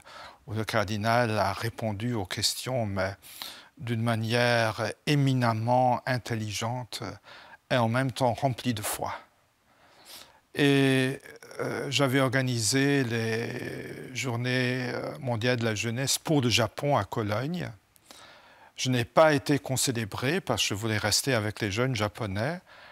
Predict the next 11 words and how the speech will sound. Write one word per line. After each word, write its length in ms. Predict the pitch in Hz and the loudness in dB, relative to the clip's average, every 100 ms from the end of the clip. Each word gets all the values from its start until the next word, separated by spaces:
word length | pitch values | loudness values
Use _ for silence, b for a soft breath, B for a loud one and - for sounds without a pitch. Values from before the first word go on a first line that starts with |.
| B B - | B B 0
et 100 | 131 | 2
je 140 | 120 | 2
leur 180 | 139 127 | 0 0
ai 80 | 143 | 0
traduit 380 | - 120 139 | 0 -2 0
l'homélie 380 | 143 131 127 135 | 0 0 -2 -4
du 120 | 120 | -4
pape. 340 | 92 - - - - - _ _ _ B B B B B B B - | -4 -4 -6 -12 -20 -20 _ _ _ B B B B B B B 0
Et 80 | 123 | 4
j'avais 280 | 147 160 | 4 4
peur 600 | 143 - 104 107 - - | 0 -2 -4 -4 -10 -16